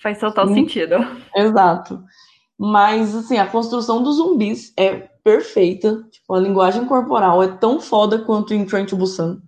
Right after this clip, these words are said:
Speaker 2: Então, você fica, você teme pelos a-, você, você teme pelos personagens.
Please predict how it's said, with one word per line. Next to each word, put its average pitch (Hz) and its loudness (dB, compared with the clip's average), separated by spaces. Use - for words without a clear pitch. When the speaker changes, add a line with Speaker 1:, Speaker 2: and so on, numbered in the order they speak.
Speaker 2:
Então, 190 0
você 202 0
fica, 214 2
você 214 0
teme 226 0
pelos 262 2
a-, 233 2
você, 214 2
você - -2
teme 214 2
pelos 240 2
personagens. 196 0